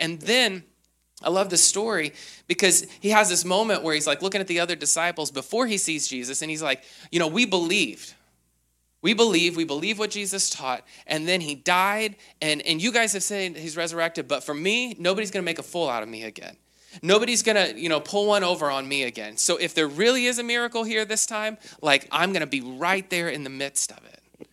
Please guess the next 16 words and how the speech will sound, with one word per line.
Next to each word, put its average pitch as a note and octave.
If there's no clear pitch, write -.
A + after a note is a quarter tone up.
And D#3+
then F3+
Jesus G3+
appears, D#3
and C3
Jesus D#3
being F#3+
Jesus, A#2+
just, D3+
like, C3+
calling F#3
Mary's F3+
name C#3+
or D3
knowing F3
that, C3+